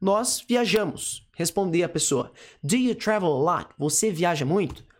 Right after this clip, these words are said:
Você poderia só simplesmente falar, "We do." "Yes, we do." Sim, nós viajamos, tá? Então, esse do é o verbo auxiliar que ele só tá confirmando, porque a pessoa já falou qual que é o verbo. "Ah, você viaja?" "Sim." É como se você falasse assim, "Sim, tá?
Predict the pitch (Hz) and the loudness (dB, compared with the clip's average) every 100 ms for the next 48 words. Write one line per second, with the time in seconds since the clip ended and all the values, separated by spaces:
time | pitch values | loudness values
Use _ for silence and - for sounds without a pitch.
0 | - - - 170 160 160 156 156 - - | -10 -6 -2 0 0 0 -2 -2 -6 -4
1 | 185 160 156 160 151 - 147 208 254 - | -2 -2 -2 0 0 -2 -2 0 -2 -6
2 | _ _ 143 147 147 _ _ _ 247 233 | _ _ -2 -2 -2 _ _ _ -2 0
3 | - - 185 180 233 - _ - - - | -4 -4 0 0 0 -4 _ -20 -20 -4
4 | - 220 208 - 143 208 - - - _ | 0 0 -4 -4 -2 0 -4 -8 -14 _
5 | _ _ _ _ - 202 165 120 - - | _ _ _ _ -8 -6 -4 -8 -10 -14
6 | - _ - 160 - - - 180 180 214 | -18 _ -2 -2 -4 -14 -2 0 0 0
7 | 156 196 202 202 _ 131 127 131 208 214 | 2 0 0 -6 _ -4 -2 0 2 0
8 | 214 208 165 170 - _ - 254 240 220 | -2 0 0 0 -4 _ -4 -2 0 0
9 | 214 214 233 226 196 202 208 - - 214 | 0 0 -2 0 0 0 -2 -2 0 2
10 | 208 202 180 208 175 151 127 - - - | 2 0 2 2 0 0 0 0 -4 -6
11 | - - 226 165 240 202 202 226 143 135 | -16 -2 0 2 0 2 2 2 -2 -10
12 | - - 170 - _ _ _ - - 214 | -8 -4 -4 -8 _ _ _ -8 -2 -2
13 | 220 208 - 190 185 175 147 - - 202 | -2 -2 0 0 0 -4 -6 -8 -6 -4
14 | 139 131 _ _ - 143 | -4 -8 _ _ -8 -6